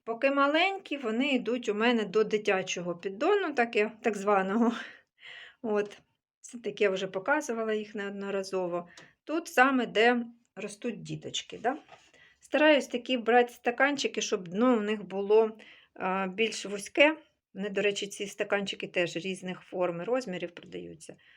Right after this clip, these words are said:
То підбираю, да, і просто ставлю от на, от, бачите, ці свої лоточки для діточок. От сусідніх отут уже познімала,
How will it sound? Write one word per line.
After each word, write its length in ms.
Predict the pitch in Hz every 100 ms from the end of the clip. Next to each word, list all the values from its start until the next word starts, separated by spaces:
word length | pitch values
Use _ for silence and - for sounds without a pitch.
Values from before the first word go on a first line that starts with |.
| _ _ _ _ _
То 180 | 202 180
підбираю, 640 | 180 185 196 214 240 208 160
да, 180 | 190
і 160 | 202 285
просто 360 | 285 339 - 208
ставлю 540 | - 226 220 175 165
от 180 | 165 160
на, 340 | 170 160 156 - _ _ _ _
от, 280 | 160 156 - _ _ -
бачите, 480 | 202 208 - 185 - _ _ _ _ _ _ _ _ _ _ _
ці 160 | - 185
свої 440 | - 180 175 170 180 - _ _ _ _ _ _ _ _ _ - -
лоточки 540 | 220 214 330 320 -
для 260 | 180 185 262
діточок. 680 | 190 - 180 - - - - _ - - - _ -
От 260 | 165 175
сусідніх 640 | - 220 311 320 240 226 -
отут 320 | 208 226 226
уже 180 | 208 202
познімала, 800 | 202 202 202 220 285 359 381 359